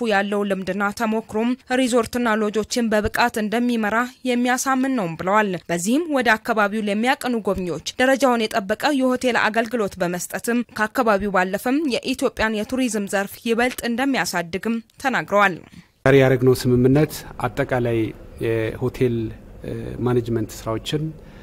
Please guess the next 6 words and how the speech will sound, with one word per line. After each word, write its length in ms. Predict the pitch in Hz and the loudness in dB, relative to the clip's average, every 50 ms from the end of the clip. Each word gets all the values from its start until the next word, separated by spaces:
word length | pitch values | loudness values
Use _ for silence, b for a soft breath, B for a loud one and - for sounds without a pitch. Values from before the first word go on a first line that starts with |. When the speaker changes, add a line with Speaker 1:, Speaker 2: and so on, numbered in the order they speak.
| B B B B B B - | B B B B B B -14
Speaker 2:
እ፣ 140 | - 110 113 113 117 110 110 110 | -8 -6 -4 -2 -2 -2 0 0
የ-፣ 180 | 110 117 113 113 113 110 110 110 110 | 0 0 0 0 -2 -2 -2 -4 -4
የ-፣ 180 | 110 110 113 110 110 107 107 - - - | -2 -2 -2 -2 -2 -4 -6 -8 -12 -12
እ፣ 120 | - 123 113 110 107 110 110 113 123 - - - - | -10 -8 -8 -8 -8 -8 -10 -10 -10 -12 -12 -14 -16
ቱሪስት፣ 440 | - - - 127 131 - - - - - - - - - - - | -12 -4 -2 0 0 -2 -4 -10 -16 -16 -16 -16 -16 -18 -18 -12
እ፣ 120 | - 131 | -8 -6